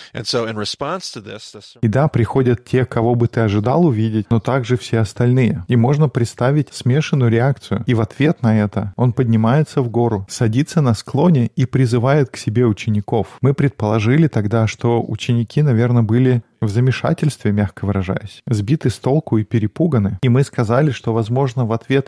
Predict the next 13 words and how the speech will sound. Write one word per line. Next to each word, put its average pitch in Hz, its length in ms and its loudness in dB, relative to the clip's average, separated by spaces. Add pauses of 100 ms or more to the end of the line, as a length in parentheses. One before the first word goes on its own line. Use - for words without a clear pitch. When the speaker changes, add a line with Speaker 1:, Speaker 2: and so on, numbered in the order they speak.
Speaker 2:
именно 127 380 2
на 113 180 2
эти 123 480 -2
чувства - 600 -2
Иисус - 340 -2
призывает 117 640 0
их, 107 120 -8
и 120 60 0
он 117 160 4
говорит, 110 480 0
что - 180 -2
блаженны 117 580 2
те. - 280 -8